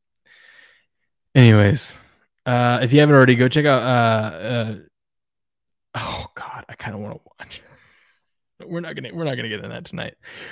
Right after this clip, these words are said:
We're not gonna get, that's, that's it for the Zach Wilson story, though. I mean, the guy's got that dog in him, right? Uh, it's gonna be an interesting story to continue to cover.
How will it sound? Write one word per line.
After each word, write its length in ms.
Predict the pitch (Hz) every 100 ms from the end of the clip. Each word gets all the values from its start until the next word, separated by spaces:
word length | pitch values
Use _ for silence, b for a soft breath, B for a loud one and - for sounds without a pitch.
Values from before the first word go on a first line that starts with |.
| B B
We're 100 | 156
not 120 | 151
gonna 120 | 135
get, 80 | 117
that's, 300 | 113 120 131
that's 280 | 147 143 156
it 180 | 175 165
for 60 |
the 120 | 147 135
Zach 280 | 139 127
Wilson 320 | 123 117 - 110
story, 380 | - 107 101
though. 160 | - -
I 120 | -
mean, 200 | 113 117
the 80 | 120
guy's 420 | 127 139 143 135
got 280 | 131 120 131
that 340 | 120 117 117
dog 560 | - 117 113 104 92 90
in 220 | 90 98
him, 260 | 98 101 101
right? 340 | 104 117 120 - B B B
Uh, 300 | 131 131 123
it's 160 | 143 143
gonna 160 | 202
be 120 | 185 180
an 60 |
interesting 380 | 151 135 131 135
story 260 | - 123 123
to 80 | 113
continue 380 | 117 110 113
to 100 | 113
cover. 540 | - 139 151 151 143